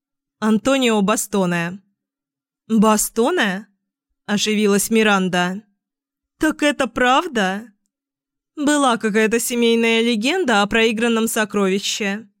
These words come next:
Мой дед, Джонас Мартин, питал слабость к картам и женщинам и считался в семье паршивой овцой. Вы знакомы с семейством Бастоне?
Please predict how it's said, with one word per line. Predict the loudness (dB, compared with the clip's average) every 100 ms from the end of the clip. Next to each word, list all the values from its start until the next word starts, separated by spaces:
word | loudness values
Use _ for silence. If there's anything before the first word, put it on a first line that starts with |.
| _ _ _ _ _
Мой | -2 2 4 2 2
дед, | 0 0 -2 -10 -4
Джонас | -2 0 0 0 -2
Мартин, | 0 0 0 -4 -6 -6 -8 -16 _
питал | -6 -2 -2 -2
слабость | -2 0 0 0 -4 -8
к | _ _
картам | -2 -2 -2 -4 -4
и | -2 -2
женщинам | 0 0 0 -2 -4 -4 -4 -8 -12 -20 _ _ _ -10
и | -6
считался | -4 -2 -2 -2 -4
в | -6
семье | -4 -2 -2 -2
паршивой | -2 -4 -4 -2 0 0
овцой. | -4 -8 -6 -6 -8 -18 _ _ _ _ _ _ _ _ _ _ -8
Вы | -2 0
знакомы | 2 0 0 0 2 2
с | 0
семейством | -4 0 2 2 0 0 2
Бастоне? | 2 0 -2 -4 -2 -4 -8